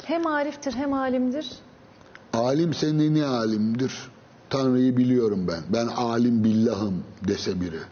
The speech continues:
Speaker 2: Ne anlayacağız alim billah'tan?
Speaker 1: Doğru.
Speaker 2: Yani işte mesela Papa,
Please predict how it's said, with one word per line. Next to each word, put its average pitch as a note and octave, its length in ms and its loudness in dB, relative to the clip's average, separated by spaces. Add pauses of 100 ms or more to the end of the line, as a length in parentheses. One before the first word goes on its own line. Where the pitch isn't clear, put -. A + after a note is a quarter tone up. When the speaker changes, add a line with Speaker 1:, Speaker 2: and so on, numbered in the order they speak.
(420)
Speaker 2:
Ne D#3 140 0
anlayacağız G2 480 -2
alim F2+ 380 -2
billah'tan? F2 540 -4 (2250)
Speaker 1:
Doğru. G3+ 320 -2 (920)
Speaker 2:
Yani G2+ 420 -2
işte C3 260 0 (160)
mesela A#2 540 0 (300)
Papa, B2 440 -4